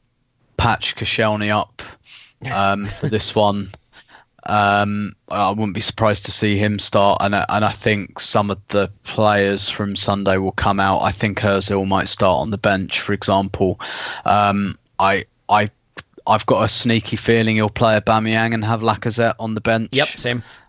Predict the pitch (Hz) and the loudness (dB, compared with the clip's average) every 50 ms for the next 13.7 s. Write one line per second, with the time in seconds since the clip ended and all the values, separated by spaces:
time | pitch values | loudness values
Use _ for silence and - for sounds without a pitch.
0 | - - - 92 104 101 101 101 101 104 104 _ _ - - 107 104 - 117 110 | -20 -12 -8 -4 0 2 2 2 0 -2 -4 _ _ -8 -6 -6 -4 2 2 4
1 | 113 113 110 107 - 110 - - - 110 104 101 98 - - - - - - - | 4 4 4 2 -2 -8 -8 -4 -2 -2 -2 0 0 0 -2 -2 -6 -4 0 2
2 | 123 117 113 113 107 - - 104 104 101 101 101 101 104 _ - - - - - | 2 2 2 2 0 -4 -6 -4 -4 -4 -4 -4 -6 -8 _ -20 -20 -20 -20 -20
3 | - _ _ _ _ - - 101 98 98 98 98 90 104 127 143 175 - 113 113 | -20 _ _ _ _ -6 -2 0 2 2 2 0 0 -4 -6 -4 -2 0 0 2
4 | 110 104 - - - - - 110 117 113 98 - - 117 110 110 - - - - | 0 -2 -2 -8 -12 -10 -4 -2 0 0 0 -2 -4 -4 -2 -2 -2 -4 -2 0
5 | 123 120 117 113 - 127 127 123 - - - 120 107 101 101 101 - 113 110 107 | 0 2 2 2 2 0 0 0 -4 -6 -8 -8 -8 -10 -8 -2 0 2 2 2
6 | 107 110 104 110 110 107 107 107 104 - - - 123 117 120 123 123 127 123 123 | 2 0 0 2 2 2 2 0 -2 -4 -4 0 2 4 4 4 4 2 0 -4
7 | - - - - - - - _ _ - - 104 101 101 101 101 101 110 107 - | -10 -20 -20 -20 -20 -20 -20 _ _ -4 0 2 2 2 0 0 0 0 0 0
8 | - - 107 104 104 101 98 - - 110 104 98 95 - - 104 - - 113 104 | -2 -4 -4 -4 -4 -4 -4 -2 0 0 0 -2 -6 -6 -8 -8 -6 -6 -6 -6
9 | 95 90 - - 104 - 110 107 104 104 101 101 101 101 101 101 104 104 101 101 | -6 -10 -10 -10 -4 0 0 0 0 0 0 0 -2 -2 -2 -2 -2 0 0 -2
10 | 101 101 98 98 98 - - - 110 104 101 98 95 98 98 95 - - - - | -2 0 0 0 -2 -2 0 2 2 2 2 0 -2 -4 -4 -4 -4 -4 -4 -6
11 | - - - 95 95 98 98 98 98 98 95 - _ - 107 101 - - 107 101 | -6 -4 0 2 2 2 2 0 -2 -6 -8 -10 _ -6 -6 -4 -2 -2 0 2
12 | 101 104 98 101 - 120 107 101 104 104 95 85 101 - 104 76 92 101 101 98 | 2 2 0 0 2 2 2 4 4 2 2 0 0 -2 0 0 0 -2 -2 -2
13 | 101 - 123 107 104 104 104 101 - - 101 101 95 92 | 0 2 2 2 2 0 0 -4 -2 0 0 0 0 -2